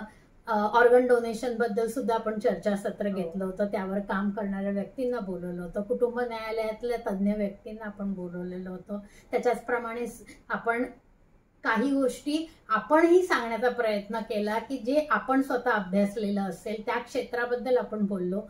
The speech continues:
Speaker 1: बोलताना आपण वेगवेगळ्या गोष्टी जाणून घेण्याचाही प्रयत्न केला की इतरांना काय आवडेल, त्यांचे जे आपल्याला प्रतिक्रिया आल्या होत्या
Speaker 2: हो,
Speaker 1: त्याच्यातनं
Speaker 2: हो.
Speaker 1: सुद्धा आपण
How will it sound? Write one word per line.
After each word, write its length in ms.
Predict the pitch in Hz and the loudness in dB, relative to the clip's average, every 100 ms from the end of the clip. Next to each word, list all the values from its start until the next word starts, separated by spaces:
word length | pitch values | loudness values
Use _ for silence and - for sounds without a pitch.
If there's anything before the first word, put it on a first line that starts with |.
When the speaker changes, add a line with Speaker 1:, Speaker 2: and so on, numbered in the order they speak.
| - - - - | -14 -20 -18 -2
Speaker 1:
बोलताना 640 | 254 254 247 302 302 320 | 4 6 6 4 6 4
आपण 420 | 320 - 294 302 - | 2 0 0 0 0
वेगवेगळ्या 960 | 226 233 220 262 254 247 269 269 269 254 | 0 0 0 -2 -2 -2 -2 0 0 2
गोष्टी 640 | 233 208 - - 277 277 - _ _ _ 208 214 | 4 4 0 -4 -2 -2 -6 _ _ _ -10 0
जाणून 380 | 233 220 277 | 2 4 2
घेण्याचाही 480 | 269 269 254 285 294 | 2 0 -2 -2 -4
प्रयत्न 400 | 285 240 220 240 | 0 0 0 -6
केला 360 | 226 220 220 240 | -6 -4 -4 -4
की 200 | - 311 | -6 -6
इतरांना 500 | 277 247 247 254 277 | -4 0 0 2 -2
काय 300 | 285 285 285 | 2 2 4
आवडेल, 440 | 190 180 180 202 | 2 -2 -4 -4
त्यांचे 320 | 220 196 190 | 0 0 0
जे 100 | 220 | 0
आपल्याला 280 | 226 240 226 | 0 0 0
प्रतिक्रिया 600 | 226 202 247 240 247 254 | -2 -2 0 -2 0 0
आल्या 240 | 208 196 202 | 0 2 0
होत्या 220 | 196 202 | 0 0
Speaker 2:
हो, 120 | 208 | 2
Speaker 1:
त्याच्यातनं 420 | 202 190 226 262 | 0 0 -2 -4
Speaker 2:
हो. 60 | 247 | -6
Speaker 1:
सुद्धा 280 | 262 220 247 | -6 -6 -4
आपण 280 | 220 247 | -2 -4